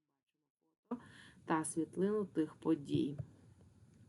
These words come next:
Іван Боберський, організатор Сокільського січового руху, ветеран У С С. Завдяки його праці у Львові, а потім в Україні розвивалася гра у копаний м'яч, нині відома як футбол.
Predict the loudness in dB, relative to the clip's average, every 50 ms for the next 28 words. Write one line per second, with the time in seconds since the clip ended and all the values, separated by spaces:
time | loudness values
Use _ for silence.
0 | -20 -20 -20 -20 -20 -20 -20 -20 -20 -20 -20 -20 -20 -20 -20 -20 -20 -20 -20 -20
1 | -20 -20 -20 -20 -20 -20 -10 0 4 4 6 6 4 4 4 2 4 6 6 6
2 | 6 4 0 -4 -4 -4 -2 0 2 2 4 4 4 4 4 4 2 0 0 -4
3 | -6 -8 -2 2 2 2 2 0 -2 -4 -2 0 0 2 2 2 2 0 -2 0
4 | 0 2 4 4 6 8 6 6 6 6 4 2 2 0 -2 2 2 2 2 4
5 | 4 4 6 4 4 2 2 4 4 4 4 4 2 2 0 0 0 0 0 0
6 | 0 0 -2 0 2 4 4 4 4 2 0 0 2 2 2 2 2 2 0 0
7 | 0 0 -4 -14 -20 -20 -20 -20 -4 2 4 4 6 6 6 6 8 8 8 8
8 | 6 4 4 2 0 0 0 -2 -2 -2 -2 2 2 4 6 6 6 6 4 2
9 | 0 0 2 2 2 2 0 0 0 -2 0 0 0 0 0 -2 -4 -10 -6 -2
10 | -2 -2 0 4 6 6 8 6 6 4 -2 -4 -2 -2 0 -2 -2 -6 -8 -10
11 | -8 -2 2 2 4 4 2 -2 -4 -2 0 4 6 6 6 4 2 -2 -2 -2
12 | -2 -2 -4 -4 -2 -2 -2 -2 0 -2 -2 -2